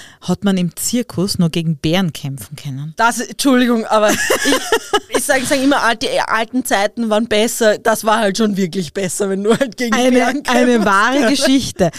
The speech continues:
Speaker 1: Und ich hab dann gesagt,
Speaker 2: Hat
Speaker 1: wie gegen Bären? Er so, naja, da, der hat halt so Handschuhe, so Lederhandschuhe angehabt, damit er auch nicht zerkratzt, aber man hat gegen einen kleinen Braunbären kämpfen können, so ringen können.
Speaker 2: Was, gegen einen kleinen? Na, wenn schon, einen ausgewachsenen, oder?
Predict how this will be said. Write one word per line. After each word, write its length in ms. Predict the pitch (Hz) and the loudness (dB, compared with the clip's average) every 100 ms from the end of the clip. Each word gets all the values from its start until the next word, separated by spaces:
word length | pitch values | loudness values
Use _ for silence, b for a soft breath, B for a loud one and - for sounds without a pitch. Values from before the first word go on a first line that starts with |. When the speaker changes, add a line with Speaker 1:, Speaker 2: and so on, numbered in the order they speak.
| B | B
Speaker 1:
Und 140 | 196 | 2
ich 80 | 214 | 2
hab 80 | 202 | 2
dann 80 | 202 | -2
gesagt, 260 | 220 208 180 | -2 -6 -2
Speaker 2:
Hat 80 | 220 | 4
Speaker 1:
wie 140 | 262 220 | 4 4
gegen 260 | 202 202 | 4 4
Bären? 200 | 180 185 - | 2 -2 -2
Er 180 | 165 175 | 0 2
so, 140 | 180 B B | 0 B B
naja, 460 | 185 175 165 170 226 B B _ - | 0 2 4 4 2 B B _ 0
da, 140 | 185 - | 0 2
der 120 | 180 165 | 2 2
hat 180 | 185 | 2
halt 140 | 202 - | 0 0
so 240 | 170 - | -4 0
Handschuhe, 380 | 180 208 - 156 | 2 2 0 -8
so 140 | - 165 | -4 0
Lederhandschuhe 560 | 185 208 170 156 156 | 2 2 0 -4 -4
angehabt, 280 | 160 202 - | -6 -6 -4
damit 220 | 180 170 | -4 -2
er 80 | 170 | -2
auch 20 | |
nicht 220 | 165 151 | -2 -4
zerkratzt, 480 | 160 - 160 226 - | -8 -6 -4 -4 -4
aber 100 | 180 | -2
man 180 | 180 165 | -2 -2
hat 160 | 190 - | -4 -2
gegen 160 | 196 | -2
einen 100 | 185 | -2
kleinen 240 | 185 180 190 | -2 -4 -4
Braunbären 520 | - 170 180 185 185 | -6 -6 -4 -4 -4
kämpfen 360 | 190 190 208 - | -2 -2 -2 -4
können, 260 | 165 156 | -2 -2
so 80 | 156 | -2
ringen 360 | 156 202 190 156 | 2 4 4 0
können. 340 | 151 143 165 B B 196 | -6 -8 -10 B B -4
Speaker 2:
Was, 320 | 196 185 180 | 0 0 -2
gegen 180 | 208 214 | -6 -6
einen 120 | 262 240 | -6 -6
kleinen? 640 | 175 165 190 254 320 285 | -8 -6 -6 -8 -10 -10
Na, 100 | 180 | -8
wenn 160 | 180 175 | -8 -8
schon, 240 | 180 170 | -12 -12
einen 220 | 160 160 - | -12 -14 -18
ausgewachsenen, 800 | 170 - - 160 - - 175 165 180 | -18 -18 -18 -20 -18 -16 -12 -12 -14
oder? 240 | 190 247 | -16 -20